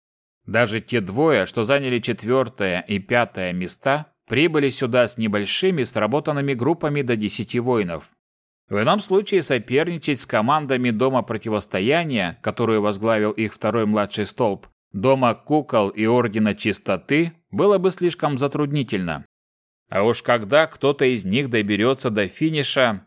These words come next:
то точно пойдёт на всё, чтобы больше никого не пустить к стеле. Притом это касалось даже внутренних фракций культа. Пять домов были союзниками де юре,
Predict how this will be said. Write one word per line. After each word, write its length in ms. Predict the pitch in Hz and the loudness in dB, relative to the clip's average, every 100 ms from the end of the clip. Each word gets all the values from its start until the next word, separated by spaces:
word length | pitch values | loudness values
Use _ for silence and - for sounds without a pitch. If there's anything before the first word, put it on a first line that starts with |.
| - | -2
то 140 | 139 | 0
точно 500 | 147 160 190 - 165 | 2 0 0 0 -2
пойдёт 520 | 156 147 139 139 139 | 2 2 2 2 0
на 120 | 123 127 | 0 -4
всё, 300 | - 165 139 | -2 0 0
чтобы 320 | - 107 104 | -2 0 0
больше 460 | 87 120 160 - | 2 2 2 -2
никого 420 | 139 131 120 110 113 | -4 -2 0 0 0
не 120 | 113 | 0
пустить 500 | - 101 - 101 - | -2 -6 -4 -6 -4
к 40 | |
стеле. 600 | - - 123 101 85 73 _ _ _ _ _ _ - | -8 -4 -2 0 -2 -8 _ _ _ _ _ _ -4
Притом 520 | 110 101 185 190 127 | -2 0 2 2 0
это 180 | 117 113 | -4 -4
касалось 540 | 113 117 - 156 139 | -2 -2 2 2 2
даже 260 | 120 123 120 | 0 0 0
внутренних 640 | 98 110 165 185 160 143 - | 0 0 0 -2 -2 -2 -4
фракций 440 | 113 104 - 117 | -2 -2 -2 -6
культа. 560 | 110 147 120 - 78 - _ _ _ _ _ | -4 -2 -2 -4 -6 -8 _ _ _ _ _
Пять 260 | - 165 185 | 0 2 2
домов 380 | 147 151 190 139 | 0 2 2 2
были 220 | 151 165 | 2 2
союзниками 760 | 151 139 175 143 147 147 139 | 2 2 2 0 -2 -2 -2
де 220 | 135 123 160 | 0 0 2
юре, 480 | 196 160 95 80 | 2 2 0 -4